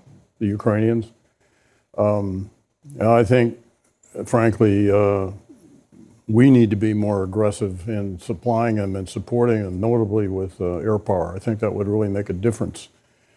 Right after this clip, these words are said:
in, uh, you know, this breakthrough that everybody thinks, uh,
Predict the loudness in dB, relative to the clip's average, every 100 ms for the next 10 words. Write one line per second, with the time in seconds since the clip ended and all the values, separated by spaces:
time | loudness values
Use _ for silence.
0 | _ _ _ -2 0 2 0 0 0 2
1 | 2 2 2 0 -6 2 4 4 2 0
2 | 0 0 0 0 0 0 -2 -2 -4 -4
3 | -8 -16 -8 -2 0 0 -2 -4